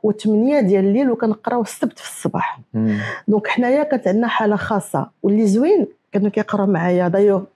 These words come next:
Speaker 1: وليدات اصدقاء ديالو كيقراو معاك الاخوين، جا كيقراو معايا حتى انا
Speaker 2: مي
Speaker 1: في
Speaker 2: علاش قريتي
Speaker 1: الجامعه.
Speaker 2: القانون؟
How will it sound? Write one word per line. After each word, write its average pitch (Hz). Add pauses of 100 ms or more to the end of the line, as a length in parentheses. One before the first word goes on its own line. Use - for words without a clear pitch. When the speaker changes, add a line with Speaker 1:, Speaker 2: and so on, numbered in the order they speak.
(220)
Speaker 1:
وليدات 190
اصدقاء 175
ديالو 208
كيقراو 214
معاك 185
الاخوين، 190
جا 220
كيقراو 196
معايا 175
حتى -
انا 185
Speaker 2:
مي 151
Speaker 1:
في 156
Speaker 2:
علاش -
قريتي 190
Speaker 1:
الجامعه. 196
Speaker 2:
القانون؟ 110